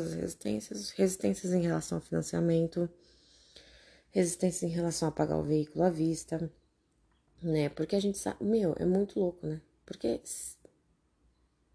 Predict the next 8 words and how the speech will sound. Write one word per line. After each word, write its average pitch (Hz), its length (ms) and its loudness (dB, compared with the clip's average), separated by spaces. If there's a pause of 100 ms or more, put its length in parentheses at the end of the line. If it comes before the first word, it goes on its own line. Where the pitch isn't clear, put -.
(220)
manifesta-se 185 760 0
dinheiro 147 600 0 (1000)
de - 80 -18
qualquer 170 260 0
jeito. 156 280 -4
Eu, - 120 -4
se - 140 -4
eu 185 260 -2